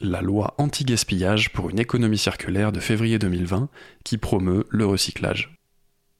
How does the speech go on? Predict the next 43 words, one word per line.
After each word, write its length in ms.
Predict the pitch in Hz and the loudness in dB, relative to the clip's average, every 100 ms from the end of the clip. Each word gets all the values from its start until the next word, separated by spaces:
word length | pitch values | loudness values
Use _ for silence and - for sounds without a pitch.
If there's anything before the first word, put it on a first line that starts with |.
| - | -2
Elle 160 | 131 | 0
crée 180 | - 135 | 0 0
aussi 400 | 135 123 160 175 - | 2 2 0 0 0
un 260 | 104 90 | 0 2
indice 460 | 127 151 147 175 139 | 2 2 0 0 2
de 80 | 104 | 0
réparabilité 920 | 135 - 156 147 120 104 - 113 - - - - | 0 0 0 0 0 0 0 -2 -4 -14 -20 -20
qui 120 | - 117 | -6 0
devra, 460 | 117 95 95 85 - | 2 2 0 0 -2
au 80 | 98 | -4
premier 320 | - 143 120 | 0 0 2
janvier 300 | 107 85 78 | 0 -2 -2
deux 100 | 110 | 0
mille 180 | 117 98 | 2 2
vingt 180 | 80 - | 0 -2
et 60 | |
un, 200 | 85 113 - - | -2 -2 -4 -8
être 180 | 92 - | -8 -6
accolé 380 | - - 87 95 | -4 0 0 0
au 100 | 120 | -2
produit. 460 | 120 90 - - - _ _ _ _ _ _ - | -2 -4 -6 -12 -16 _ _ _ _ _ _ -2
Objectif 500 | 143 131 - 117 120 | 0 0 0 0 0
affiché 320 | 101 98 110 | 0 2 2
par 140 | 92 | 2
le 80 | 85 | 2
gouvernement, 540 | 87 107 104 110 139 175 _ _ | 2 2 2 2 0 -2 _ _
atteindre 480 | 120 120 135 147 117 | -4 0 2 2 2
soixante 520 | 87 - 165 - 151 | 0 0 0 0 0
pour 200 | - 123 | 0 0
cent 180 | - 147 | 2 2
de 100 | 131 | 2
taux 200 | 90 156 | 2 0
de 80 | 135 | 2
réparation 500 | 117 - 104 95 135 | 0 0 0 2 2
des 100 | 98 | 0
produits 260 | - 117 120 | 0 2 2
électriques 500 | 98 - 143 135 - | 0 0 -2 -2 0
et 100 | 92 | 0
électroniques 520 | 113 - 90 107 123 | 0 -2 0 0 0
d'ici 320 | 107 - 127 | -2 0 0
à 60 | 98 | 0
cinq 280 | - 123 | 0 0
ans. 120 | 98 | 0